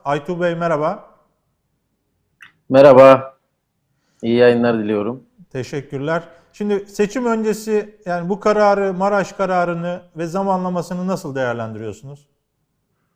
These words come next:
Speaker 2: Tabii şimdi Maraş konusu yeni bir konu değil. Ee, hatta Kudret Bey'den başlamamız gerekirse, Sayın Kudret Özersay'dan.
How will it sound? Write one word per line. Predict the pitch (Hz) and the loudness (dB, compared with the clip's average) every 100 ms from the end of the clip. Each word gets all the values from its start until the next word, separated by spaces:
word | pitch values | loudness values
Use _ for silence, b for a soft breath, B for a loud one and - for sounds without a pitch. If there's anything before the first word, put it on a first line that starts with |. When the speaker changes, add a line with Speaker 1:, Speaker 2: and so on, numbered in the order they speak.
| _ _ _ _ - - _ - B B B B B B _ - | _ _ _ _ -18 -18 _ -20 B B B B B B _ 2
Speaker 2:
Tabii | 165 196 | 4 4
şimdi | - 214 | 2 2
Maraş | 202 202 220 214 - | 6 6 8 6 2
konusu | - 196 143 - 170 170 165 - | 2 4 4 0 4 4 4 0
yeni | 143 156 165 | 2 4 4
bir | 160 | 0
konu | - 131 160 | 0 0 2
değil. | 165 143 127 - _ _ - | 4 6 4 -2 _ _ -4
Ee, | 123 120 120 120 117 117 117 _ _ _ _ _ - | 2 6 6 6 4 0 -6 _ _ _ _ _ -2
hatta | 135 - 147 147 147 | 0 4 8 8 6
Kudret | - 151 156 156 | -4 0 2 2
Bey'den | 160 127 117 | 2 2 2
başlamamız | 113 107 123 113 120 | 0 -2 -2 -2 0
gerekirse, | 131 120 - 139 143 | 2 2 0 -8 -6
Sayın | 113 117 107 | -2 -2 -4
Kudret | 113 110 | -6 -6
Özersay'dan. | 110 107 104 - 101 101 147 202 | -4 -2 -2 -2 -2 0 0 -2